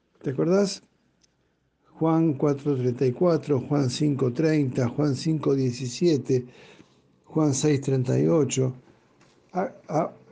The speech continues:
en todo momento mostrando que él solamente estaba haciendo lo que veía hacer al Padre.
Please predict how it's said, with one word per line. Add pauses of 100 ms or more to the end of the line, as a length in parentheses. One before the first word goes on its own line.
(100)
en
todo
momento
mostrando
que
él
solamente
estaba
haciendo
lo
que (760)
veía
hacer
al
Padre.